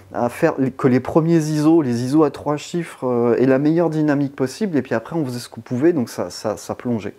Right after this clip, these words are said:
Ce qui est normal, hein, ça devient de plus en plus difficile de, de garder une bonne dynamique à mesure qu'on monte l'iso.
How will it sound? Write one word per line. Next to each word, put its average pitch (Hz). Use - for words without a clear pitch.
Ce -
qui 117
est -
normal, 123
hein, 123
ça 117
devient 117
de 120
plus 139
en 147
plus 143
difficile 127
de, 110
de 110
garder 117
une 135
bonne 120
dynamique 113
à 123
mesure 117
qu'on 123
monte 117
l'iso. 107